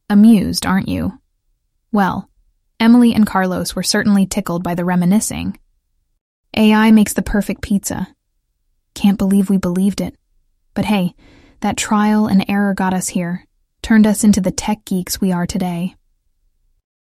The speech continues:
Our little cheesy tech tale just gives us a whole lot of giggles and eye rolls. But the group chat didn't end there. We went further into the fantastical realm of A I and food.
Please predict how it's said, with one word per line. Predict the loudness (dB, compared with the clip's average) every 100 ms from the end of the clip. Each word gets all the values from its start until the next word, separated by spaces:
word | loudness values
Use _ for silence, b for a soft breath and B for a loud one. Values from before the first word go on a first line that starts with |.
| _ 0
Our | 4
little | 6 4
cheesy | 2 4 4 4 2
tech | -2 -6
tale | -4 -4 -4
just | -4 -2
gives | -2 -2
us | -2
a | -4
whole | -4 2 2
lot | 2 0
of | -2
giggles | -2 -2 -4 -6
and | -6
eye | -2 -2
rolls. | -4 -8 -10 -12 -16 _ _ _ _ _ _ _ _ -6
But | 0
the | 2
group | 2 0
chat | 0 -4 -2
didn't | 0 0 0
end | 0 0
there. | 0 -4 -8 _ _ _ _ _ _ _
We | 2
went | 4 4 0
further | 0 2 2
into | 0 0
the | -2
fantastical | -4 -2 -2 -2 -2 -2 -4 -2 -2
realm | 0 0 0
of | 0 -2 -4
A | -2 0
I | 0 -2
and | -2 -4
food. | -4 -6 -6 -6 -10